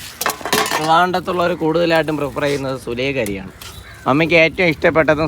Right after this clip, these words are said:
സുലേഖാരിയിലുള്ള ചോറ് തന്നെയാണ്. ഓക്കെ, ഒരു രക്ഷയില്ല, എനിക്ക് ഇന്ന് ഭയങ്കര വിശപ്പാണ്. ആ, മതി മതി, ഇത്രയും മതി. വിശപ്പാണെങ്കിൽ കുറച്ച് കഴിക്കാം. മതി, എനിക്ക് വേണ്ട, അതിന് മതി, മതി, മതി, മതി.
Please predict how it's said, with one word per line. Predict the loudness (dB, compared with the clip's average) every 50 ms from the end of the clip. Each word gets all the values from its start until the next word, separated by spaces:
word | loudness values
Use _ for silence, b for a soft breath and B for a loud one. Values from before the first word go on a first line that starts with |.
| -2 0
സുലേഖാരിയിലുള്ള | 2 4 4 4 4 2 2 0 0 0 0 0 0 0 -2 -4 -4
ചോറ് | -6 -4 -4 -6
തന്നെയാണ്. | -6 -8 -10 -12 -14 -16 -18 -20 -20 -20 -14 -10 -10 -10 -8 -8 -10 -8 -6 -6 -8 -8 -10 -12 -12 -8 -6 -4 -2
ഓക്കെ, | 0 2 2 2 2 0 -6 -14 -18 -20 -20 -20 -20 -20 -20 -20 -20 -20 -20 -20 -20 -20 -18 -18 -18 -18 -20 -20 -20 -20 -20 -20 -20 -20 -20 -18 -18 -20 -20 -20 -20 -20 -20 -20 -20 -20 -20 -20 -20 -20 -20 -20 -20 -20 -20 -20 -20 -20 -20 -20 -20 -20 -20 -20 -20 -20 -20 -16 -10 -6 -4 -2
ഒരു | 0 2 0
രക്ഷയില്ല, | 0 0 0 0 0 2 2 2
എനിക്ക് | 2 2 0 0
ഇന്ന് | 0 2 2
ഭയങ്കര | 4 4 4 2 2 0 2 2 2 0
വിശപ്പാണ്. | -2 -4 -4 -2 0 0 0 0 -2 -4 -8 -12 -18 -20 -20 -20 -20 -20 -20 -20 -20 -20 -20 -20 -20 -20 -20 -20 -20 -20 -20 -20 -20 -20 -18 -16 -18 -18 -18 -20 -20 -16 -14 -12 -10 -8 -8 -8 -8 -10 -14 -20 -20 -20 -16 -14 -14 -12 -12 -10 -8
ആ, | -8 -6 -6 -4 -4
മതി | -4 -4 -4
മതി, | -6 -6 -6
ഇത്രയും | -6 -8 -6 -6 -6 -6
മതി. | -8 -10 -12 -14 -16 -16
വിശപ്പാണെങ്കിൽ | -16 -14 -12 -6 -2 -2 -2 0 2 2 4 4 4 4
കുറച്ച് | 2 0 0 0 -2
കഴിക്കാം. | -2 -2 -2 -2 -4 -2 0
മതി, | 2 2 4 4 4
എനിക്ക് | 2 4 4 4
വേണ്ട, | 4 4 4
അതിന് | 2 2 2 2
മതി, | 0 0 -2
മതി, | -2 -2 -2
മതി, | -4 -4 -6
മതി. | -8